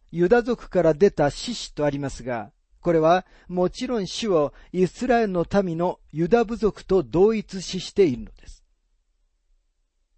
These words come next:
年老いたヤコブが死の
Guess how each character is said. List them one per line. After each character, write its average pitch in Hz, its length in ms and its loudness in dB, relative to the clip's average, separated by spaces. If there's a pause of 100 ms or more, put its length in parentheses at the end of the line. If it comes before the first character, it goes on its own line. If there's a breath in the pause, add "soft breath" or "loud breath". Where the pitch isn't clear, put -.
(720 soft breath)
年 190 260 -2
老 196 60 4
い 175 80 -2
た 180 100 4
ヤ 185 140 6
コ 175 100 0
ブ 151 120 -2
が 131 340 -2
死 - 220 -8
の 185 160 -4